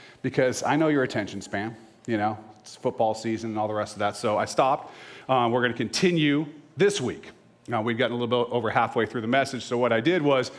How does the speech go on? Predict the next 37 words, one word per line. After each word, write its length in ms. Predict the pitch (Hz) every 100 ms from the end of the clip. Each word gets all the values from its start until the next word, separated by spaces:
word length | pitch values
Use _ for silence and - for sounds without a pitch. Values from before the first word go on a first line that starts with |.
| - - -
I 80 |
took 180 | 123 127
that 180 | 139 147
half 220 | 143 139
of 80 | 131
the 60 | 131
message 520 | 127 127 139 117 - - -
and 160 | 123 127
then 160 | 127
added 300 | 127 127 120
a 40 | 117
whole 220 | - 131
bunch 240 | 120 117
of 60 | 110
stuff. 360 | - - - - - - -
Uh, 320 | 104 98 95 - -
so 240 | - 139
we 60 | 117
probably 280 | - 151 160
won't 140 | 147
get 120 | 139
through 100 | 139
it 80 | 123
again, 260 | 110 87 - -
but 80 |
that's 220 | 151 170 214
okay. 400 | 202 262 165 - - - - - - - -
We're 120 | 127
gonna 140 | 147
get 100 | 147
in 80 | 147
the 80 | 147
Word 240 | 170 170
this 160 | 123 -
morning. 260 | 104 - -
So, 400 | - 180 156 95 - - - _ _ _ _ -
um, 380 | 165 147 127